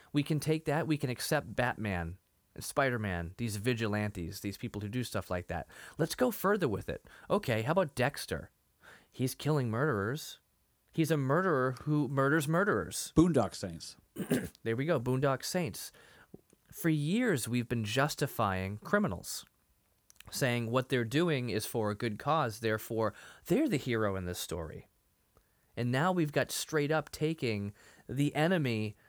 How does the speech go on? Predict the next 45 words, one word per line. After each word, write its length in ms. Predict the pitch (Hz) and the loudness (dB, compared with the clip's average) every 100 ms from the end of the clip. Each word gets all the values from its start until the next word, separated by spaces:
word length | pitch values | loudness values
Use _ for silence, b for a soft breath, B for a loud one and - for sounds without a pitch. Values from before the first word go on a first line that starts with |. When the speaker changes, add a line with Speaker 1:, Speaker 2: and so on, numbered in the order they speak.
| b | b
Speaker 1:
from 220 | - 139 127 | -2 0 2
a, 100 | 113 | 0
a 100 | 104 | -2
classic 880 | - - 127 147 160 135 - - 117 | -4 2 2 2 0 -4 -4 -8 0
Disney 420 | 147 156 147 127 | 2 2 2 0
movie 520 | 110 101 87 101 123 - b - | 2 0 0 -2 -2 -6 b -2
and 180 | 160 | 0
turning 340 | - 190 190 165 | 2 2 2 2
them 200 | 170 170 | 2 2
into 200 | 135 117 | -2 -2
the 100 | 107 | -2
good 220 | 120 143 | -2 0
guy 160 | 110 101 | 0 0
and 140 | 98 | -2
switching 440 | - - 160 160 139 | -6 -4 -2 -2 -2
the 80 | |
whole 220 | 131 135 123 | 0 0 0
around. 260 | 131 127 | -2 -2
It's 100 | 101 | -2
like, 120 | 101 | -4
whoa, 840 | 98 85 151 165 160 143 110 90 90 b b b b b - | -4 0 2 4 4 4 2 0 -6 b b b b b -4
okay, 440 | 143 202 196 95 | -2 0 0 2
like, 220 | 113 113 _ _ - | 0 -2 _ _ -2
this 180 | 185 240 | -2 0
is 120 | 202 | 0
where 340 | 190 190 190 | 2 4 2
media 420 | 147 135 156 156 | 2 0 2 2
is 120 | 123 110 | 0 0
going 320 | 117 123 110 | 0 0 -2
today. 340 | 92 87 85 - B B B | -4 -6 -8 -12 B B B
So 240 | - 135 | 0 2
for 260 | 123 - - | 2 0 2
us 160 | 202 - | 2 2
to 100 | 190 | 0
have 200 | 185 170 | 2 2
a 60 | |
show 400 | - - 110 104 | 0 0 0 0
like 300 | 143 143 135 | 0 0 -2
The 100 | 120 | -4
Chosen 600 | 101 - 101 127 175 208 208 b b b b | -6 -2 -2 0 -2 -4 -8 b b b b
that's 180 | 127 143 | -2 0
actually 340 | 147 - 156 | 0 0 -2
showing 420 | - - 135 139 | 0 2 2 2
us 140 | 113 - | -2 -6
truth 600 | - 123 160 - - | -6 -2 -2 -4 -12